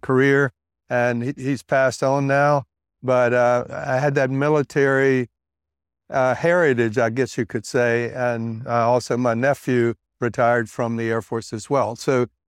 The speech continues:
it was just kinda like a family tradition. And I think that wasn't unique to me.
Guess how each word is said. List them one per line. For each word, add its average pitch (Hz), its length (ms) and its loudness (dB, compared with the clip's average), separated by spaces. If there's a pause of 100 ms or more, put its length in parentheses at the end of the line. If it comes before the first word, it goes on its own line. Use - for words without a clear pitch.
(100)
it 175 100 2
was 175 220 2
just - 340 -2
kinda 170 320 0
like 165 240 0
a 156 60 0
family 156 420 -2
tradition. 127 760 -2 (360)
And 123 300 2
I 139 100 2
think 165 300 -2 (200)
that 147 500 0
wasn't 143 440 2
unique 135 460 0
to 135 100 0
me. 139 380 2